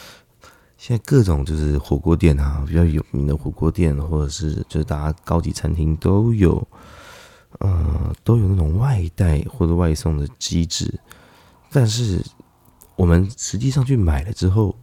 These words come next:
到底那个C P值到底符不符合你心里的那种想法？或许厨艺上面，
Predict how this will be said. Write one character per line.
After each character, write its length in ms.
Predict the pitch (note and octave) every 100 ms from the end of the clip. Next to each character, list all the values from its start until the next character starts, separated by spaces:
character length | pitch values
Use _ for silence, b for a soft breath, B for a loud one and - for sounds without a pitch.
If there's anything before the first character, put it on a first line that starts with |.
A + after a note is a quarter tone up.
| _ B B B B B B _ _ _ _ -
到 140 | C3
底 160 | G2+ D2
那 80 | -
个 80 | G2
C 220 | - A#2
P 160 | A#2
值 260 | A#2 - C#3+
到 160 | - G2+
底 60 |
符 200 | F2 -
不 60 | G#2+
符 200 | - E2
合 160 | -
你 120 | - A1
心 280 | - G2+
里 200 | G2 - -
的 80 | A1+
那 80 | C#2
种 160 | B1
想 240 | E2+ - E2
法？ 160 | -
或 300 | - - F3+
许 300 | B2 - - -
厨 240 | - E2+
艺 160 | G2 F2+
上 220 | F2+ D#2+
面， 200 | D#2+